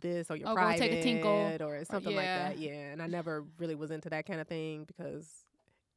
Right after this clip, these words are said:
Speaker 1: it's just a b-, part of the body. There's
Speaker 2: Yeah,
Speaker 1: no
Speaker 2: don't
Speaker 1: reason
Speaker 2: dumb
Speaker 1: for
Speaker 2: down
Speaker 1: us
Speaker 2: the
Speaker 1: to
Speaker 2: subject. Yeah.
Speaker 1: Right. Or there's no reason for you to, that's why people feel so uncomfortable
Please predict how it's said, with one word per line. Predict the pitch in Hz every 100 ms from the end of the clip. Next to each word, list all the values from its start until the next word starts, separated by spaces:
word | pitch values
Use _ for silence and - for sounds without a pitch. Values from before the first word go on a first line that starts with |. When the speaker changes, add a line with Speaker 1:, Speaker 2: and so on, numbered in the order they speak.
| _
Speaker 1:
it's | 185 -
just | 170 - _ _
a | 151
b-, | 170 170 -
part | - 208 170
of |
the | 156
body. | 147 151 165 165 170 170 -
There's | 269 233
Speaker 2:
Yeah, |
Speaker 1:
no | 180
Speaker 2:
don't | 190
Speaker 1:
reason | 180
Speaker 2:
dumb | - 220
Speaker 1:
for |
Speaker 2:
down | - 220 208
Speaker 1:
us |
Speaker 2:
the | 185
Speaker 1:
to | 165
Speaker 2:
subject. | 156 151 165 165 - -
Yeah. | 185 170
Speaker 1:
Right. | 320 214 -
Or | 240 254
there's | 233
no | 226 220
reason | 226 202
for | -
you | 202 196
to, | 180 - - _
that's | 208 415
why | 233
people | 208 208
feel | - 202
so | 190 175
uncomfortable | 175 - 302 453 - - 117 165